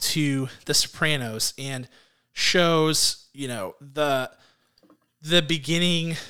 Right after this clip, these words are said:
sort of, of the DeMeo Soprano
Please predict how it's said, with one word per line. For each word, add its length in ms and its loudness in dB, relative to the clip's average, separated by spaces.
sort 340 2
of, 220 4
of 320 -2
the 400 2
DeMeo 580 2
Soprano 920 0